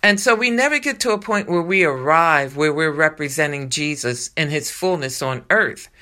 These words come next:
No, we're going from one stage of glory to another,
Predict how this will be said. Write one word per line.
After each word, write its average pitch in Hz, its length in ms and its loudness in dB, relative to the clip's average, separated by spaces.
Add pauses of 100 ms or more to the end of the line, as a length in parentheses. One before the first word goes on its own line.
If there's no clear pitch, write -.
(300)
No, 214 360 2
we're 180 180 0
going 196 320 2
from 156 300 -2
one 196 240 0
stage 180 480 0
of 131 200 -6
glory 175 520 2
to 175 260 -2
another, 143 560 -2